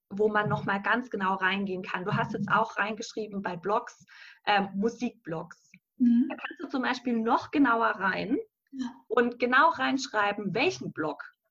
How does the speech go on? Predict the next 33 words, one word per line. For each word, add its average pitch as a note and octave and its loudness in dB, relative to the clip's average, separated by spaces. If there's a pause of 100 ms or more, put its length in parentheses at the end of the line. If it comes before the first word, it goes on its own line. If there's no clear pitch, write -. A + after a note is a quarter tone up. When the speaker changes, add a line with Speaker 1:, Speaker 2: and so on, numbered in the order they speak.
(120)
Speaker 1:
ja? A#3 2
Speaker 2:
Mhm. D#4 -6 (400)
Speaker 1:
Und A#3 4
der G#3+ 4
Witz, - -2
oder F3+ -2
der, F3+ -2
nicht G#3 -8
der E3 -4
Witz, A#3 -4
aber F3 0
das F3+ -4
Geniale G3+ 2
daran E3 -4
ist, A3 -6 (340)
dass G#3 -2
du A#3+ 0
damit C#4+ 4
weißt, G#3 0
wo G#3+ -2
dein C4+ 4
Kunde C#4+ 0
unterwegs E3+ -6
ist. - -16 (240)
Speaker 2:
Ja. C4+ 0
Speaker 1:
Das C4 2
heißt, C#4+ 0
wenn C4 2
du C#4 0
da G#3+ 2
jetzt G#3+ 0
einen G#3 -8
bestimmten - -4